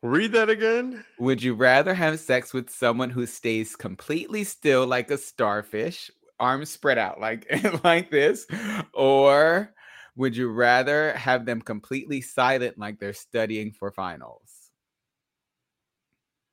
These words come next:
Speaker 1: Aren't those similar?
Speaker 2: Well, if you're still, then you can still make make sound. But if you're, if you're making sound, then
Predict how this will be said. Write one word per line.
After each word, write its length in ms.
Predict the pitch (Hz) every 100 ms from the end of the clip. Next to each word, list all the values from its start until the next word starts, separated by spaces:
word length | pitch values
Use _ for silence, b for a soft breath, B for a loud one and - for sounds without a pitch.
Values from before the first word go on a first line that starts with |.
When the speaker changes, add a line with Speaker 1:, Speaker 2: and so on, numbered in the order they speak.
| _ _ _ _ _ _ _ -
Speaker 1:
Aren't 180 | 160 180
those 200 | 262 -
similar? 640 | 165 151 196 240 302 233 _ _ _ _ _ _ _ _ -
Speaker 2:
Well, 260 | 127 135 -
if 140 | -
you're 100 | 156
still, 720 | 156 - 208 214 147 123 117 - -
then 180 | 135
you 80 | 135
can 100 | 135
still 240 | 127 135 120
make 420 | 113 107 101 - _ _ _
make 220 | 120 104
sound. 480 | - 123 101 80 92
But 120 | 117
if 160 | 113 -
you're, 240 | 120 113 -
if 200 | 113 -
you're 120 | 120
making 360 | 117 123 110 107
sound, 440 | - 120 110 101
then 320 | 104 101 98